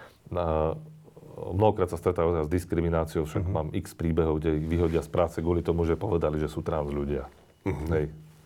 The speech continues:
Speaker 1: to ako
Speaker 2: Jasné.
Speaker 1: o tom by som mohol napísať naozaj knihu.
Speaker 2: Mhm. Smutnú knihu.
Speaker 1: Hej,
Speaker 2: Hej.
Speaker 1: ale, e, potom si nájdu zamestnanie, kde vlastne s tým nemajú problém.
Speaker 2: Mhm.
Speaker 1: Hej,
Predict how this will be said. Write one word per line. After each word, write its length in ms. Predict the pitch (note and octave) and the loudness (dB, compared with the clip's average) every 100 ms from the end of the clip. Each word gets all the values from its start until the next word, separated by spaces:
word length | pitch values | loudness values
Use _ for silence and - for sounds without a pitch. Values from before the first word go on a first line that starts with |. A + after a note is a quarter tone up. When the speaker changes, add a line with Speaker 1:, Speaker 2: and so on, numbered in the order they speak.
| - | -6
Speaker 1:
to 240 | D#2+ D2+ | -2 -2
ako 240 | C#2+ - E2 | -4 -4 -2
Speaker 2:
Jasné. 400 | F#2+ E2+ - E2 D#2+ - - - - | 0 -2 -4 -8 -8 -14 -18 -12 -4
Speaker 1:
o 80 | |
tom 240 | D#2 D#2+ D2+ | -2 0 -2
by 60 | D2 | -2
som 160 | D2 | 0
mohol 160 | D2+ D2+ | 2 2
napísať 400 | D2+ D2+ D#2+ D2+ | 2 -2 -4 -2
naozaj 400 | D#2 D2+ D2 - | 0 2 0 0
knihu. 400 | E2 D2+ E2+ F2 - - - | 0 2 0 -2 -6 -20 -12
Speaker 2:
Mhm. 320 | D#2 C#2+ D#2 - - - - - - - | -8 -6 -8 -10 -18 -20 -20 -20 -20 -6
Smutnú 400 | F#2+ E2 F2 E2 | -4 -2 -4 -4
knihu. 320 | E2+ D#2 D#2 - | -4 -6 -4 2
Speaker 1:
Hej, 320 | G2+ E2 D2+ | 6 6 4
Speaker 2:
Hej. 720 | - - - - - - E2+ | -4 -12 -14 -16 -18 -8 -2
Speaker 1:
ale, 220 | D#2 D#2+ D#2+ | 2 4 4
e, 260 | - D#2+ E2 D2+ D2+ D#2 - - - - - - _ - - | 2 -2 0 2 2 0 -4 -12 -20 -20 -20 -20 _ -20 -10
potom 400 | - G#2+ G#2 F#2 F2+ - - _ | 0 4 4 2 -4 -14 -20 _
si 160 | - F#2+ | -4 0
nájdu 240 | G2 F#2 | 2 2
zamestnanie, 800 | F2+ F#2 F2+ - F2+ F#2 F#2+ G2+ - - - - - - - _ - _ _ _ _ _ _ | 2 2 -2 -2 -2 0 0 -2 -8 -20 -20 -20 -20 -20 -20 _ -20 _ _ _ _ _ _
kde 400 | F#2+ E2 F2+ F2 | -4 2 4 6
vlastne 240 | E2+ F2 | 2 0
s 80 | F2+ | -2
tým 160 | F2+ E2+ | 0 2
nemajú 240 | F2+ F2+ | 4 2
problém. 400 | - E2 D2 B1 - - | 2 -2 -2 -4 -10 -6
Speaker 2:
Mhm. 200 | F#2 A2 - - | -4 -4 -6 -6
Speaker 1:
Hej, 140 | C#2+ | -4